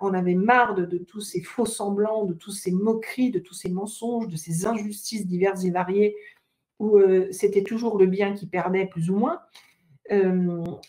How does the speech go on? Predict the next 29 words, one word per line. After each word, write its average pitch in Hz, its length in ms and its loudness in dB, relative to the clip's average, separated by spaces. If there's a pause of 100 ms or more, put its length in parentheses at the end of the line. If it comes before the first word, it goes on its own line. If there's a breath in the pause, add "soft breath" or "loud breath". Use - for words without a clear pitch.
(120)
et, 208 520 4
et 196 100 0
qu'on, 208 420 2
on, 202 300 2
on 202 140 -4
transcendait, 233 840 0
on, 185 320 -2
on, 180 300 -6
on 208 80 0
déifiait 294 560 2
même 185 240 -2
quelque 196 260 -4
part, 196 440 -4
euh, 160 80 -8 (100)
certaines 190 640 -4
pourritures 220 580 -2
ou 190 160 0
le 190 200 4 (120)
mal 220 320 4
ou 185 40 -2
des, 180 240 -2 (260 loud breath)
ou 196 60 -20
des 180 100 -12
choses 233 300 -6
qui - 100 -16
n'avaient 185 220 2
aucun, 214 540 -2
aucun 202 240 -6
sens. - 500 -6